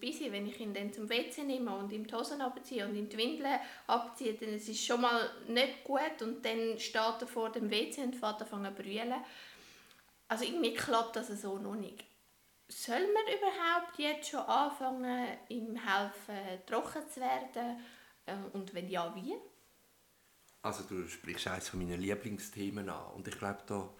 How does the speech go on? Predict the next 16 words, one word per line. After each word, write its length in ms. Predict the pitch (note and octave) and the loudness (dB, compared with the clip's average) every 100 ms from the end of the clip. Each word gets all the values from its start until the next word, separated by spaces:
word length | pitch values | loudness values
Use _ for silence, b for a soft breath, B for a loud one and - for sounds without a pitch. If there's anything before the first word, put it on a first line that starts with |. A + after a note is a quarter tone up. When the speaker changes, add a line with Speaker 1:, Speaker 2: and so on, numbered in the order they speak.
| B B B B B _ - | B B B B B _ -10
Speaker 2:
ähm, 400 | F#2+ F#2+ F2+ - - - - B B - - - | -8 -8 -10 -14 -18 -18 -16 B B -20 -20 -10
gibt's 220 | - B2 A2+ | -6 -4 -2
in 60 | |
der 80 | A2 | -2
Gesellschaft 600 | - G#2 B2 A#2 A2 - | 4 6 6 4 0 -2
sehr 300 | - A2 B2 | -2 0 0
viel 420 | - A2+ A2+ A2+ - B B B - - | 0 0 0 -4 -8 B B B -12 4
Überforderungssituationen, 1800 | B2 - - G#2+ A2 G#2+ G#2+ G2+ - G2 - G2+ - F#2+ G#2 G2+ F#2+ - | 4 6 4 6 6 2 -4 -4 -4 -4 -6 -6 -4 -4 -2 -2 -4 -4
wo 80 | G2+ | -6
man 160 | F#2+ | -4
sich 200 | G2 G2 | -4 -6
wahrscheinlich 520 | - G#2 F2 F#2+ F#2 - - - B B B | -6 -6 -8 -8 -8 -6 -6 -8 B B B
das 220 | - - - | -8 -6 4
Gegenteil 760 | A2 - B2+ - G2+ E2+ E2+ | 4 4 -2 0 -2 -2 -8
damit 380 | - F#2 F#2 - | -8 -8 -10 -6
erreicht, 920 | F2+ F2 F2 E2+ F#2+ - - - - | -6 -4 -6 -6 -8 -8 -12 -16 -20